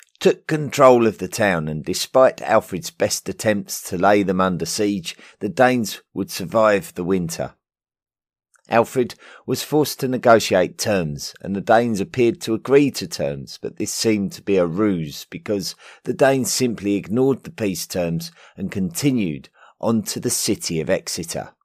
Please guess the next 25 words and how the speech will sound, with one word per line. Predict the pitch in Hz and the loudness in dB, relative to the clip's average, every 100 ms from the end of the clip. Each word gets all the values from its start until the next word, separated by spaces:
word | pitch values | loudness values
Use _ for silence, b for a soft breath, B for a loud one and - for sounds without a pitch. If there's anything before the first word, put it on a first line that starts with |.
| _ _ | _ _
slaughtering | - - 151 165 - 85 67 62 b b b | -12 -2 2 4 2 -4 -8 -10 b b b
the | 95 | -4
Wessex | 104 101 - - - | -2 -2 -4 -8 -8
hostages | 110 98 - 73 78 78 69 - | -8 -8 -10 -12 -8 -6 -8 -10
that | 73 - | -8 -2
they | 95 | 0
were | 85 82 | 0 0
holding | 107 101 82 80 | 0 0 -2 -6
as | 73 | -8
part | - 90 82 - | -4 -2 -2 -8
of | |
the | - | -14
negotiations. | 73 80 82 82 - 80 82 80 - 65 60 - _ _ _ _ _ _ _ _ _ _ b b | -12 -4 -2 -2 -2 -2 -2 -4 -10 -14 -16 -20 _ _ _ _ _ _ _ _ _ _ b b
The | - | -8
Danes | 110 143 160 151 - b b b - | 0 4 4 2 -4 b b b -10
were | 101 | -6
still | - - - 120 117 110 | -6 -6 0 2 2 0
chancing | - 110 104 - 95 | 0 2 2 0 -2
their | 92 90 | 0 2
luck | 87 98 - - | 4 4 2 -2
by | 87 82 | 0 0
hopping | - 117 - 92 82 | 0 0 0 -4 -6
from | - 87 92 | -6 -4 0
Wessex | 107 - - - | 0 -2 -10 -8
settlement | 90 - 80 80 78 | -8 -6 -6 -6 -6